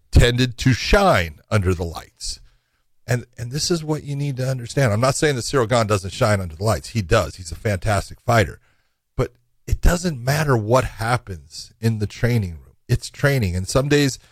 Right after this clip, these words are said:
it's a good day for you. Sometimes it's not. Sometimes it's, you've been training all, you know, for the last two hours. In walks this guy. You guys do some sparring,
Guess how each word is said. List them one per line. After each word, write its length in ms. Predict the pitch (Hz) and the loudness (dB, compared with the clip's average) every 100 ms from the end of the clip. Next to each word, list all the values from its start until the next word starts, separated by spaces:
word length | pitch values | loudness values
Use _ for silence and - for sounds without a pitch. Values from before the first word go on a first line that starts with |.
| _ _ - | _ _ -4
it's 180 | 117 - | -2 0
a 60 | |
good 260 | 87 135 143 | 0 2 2
day 180 | 156 151 | 2 2
for 200 | - 156 | 2 0
you. 80 | 143 | 0
Sometimes 400 | - 127 135 127 | -2 -2 -2 -4
it's 100 | 120 | -2
not. 220 | 139 - | -2 0
Sometimes 460 | - 127 131 135 123 | -2 -2 0 0 -4
it's, 180 | 117 - - - | -8 -10 -16 -14
you've 260 | 101 135 156 | 0 2 4
been 160 | 156 131 | 2 2
training 380 | 165 156 147 135 | 2 2 0 0
all, 320 | 131 143 143 - 110 | 4 4 2 -4 -6
you 120 | 123 | 0
know, 160 | 117 117 | 0 0
for 160 | 127 | 2
the 60 | 117 | 4
last 280 | 127 123 - | 4 2 2
two 200 | 160 139 | 4 6
hours. 380 | 139 151 151 _ _ _ - | 6 4 2 _ _ _ -2
In 280 | 180 185 170 | 0 2 4
walks 320 | 160 151 - | 4 4 0
this 180 | 160 - | -4 0
guy. 200 | 156 147 | 2 2
You 180 | 143 | 0
guys 260 | 147 135 131 | 0 2 0
do 160 | 151 139 | -2 -4
some 180 | 131 | -6
sparring, 540 | 123 - 147 151 160 | -6 2 4 6 4